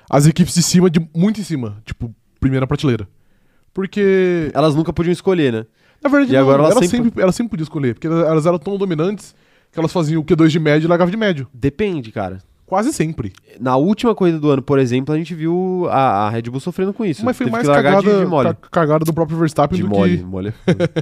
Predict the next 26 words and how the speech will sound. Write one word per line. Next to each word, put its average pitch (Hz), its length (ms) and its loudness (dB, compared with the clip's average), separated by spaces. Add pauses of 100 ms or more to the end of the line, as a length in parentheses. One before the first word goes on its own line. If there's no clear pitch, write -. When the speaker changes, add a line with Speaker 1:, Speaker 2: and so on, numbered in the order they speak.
(340)
Speaker 1:
<laughs> - 40 -20
Speaker 2:
De 104 80 -8
macio. 107 400 -4
Speaker 1:
Foi 170 120 2
mais 160 160 2
cagada 175 300 0
do 170 60 -2
próprio 147 240 -4
Verstappen, 156 440 2
que, 151 140 -6
tipo, - 280 -2
travou 131 320 2
o 135 40 -4
pneu 127 280 -4
e 127 120 -6
acabou 135 260 -4
com 127 180 -8
ele, 127 140 -2
do 160 120 -4
que 180 340 -2 (400)
do 151 120 -6
carro 156 300 0
específico, - 440 -8
tá - 100 -12
ligado? 107 360 -2
Speaker 2:
Sim. 107 220 -8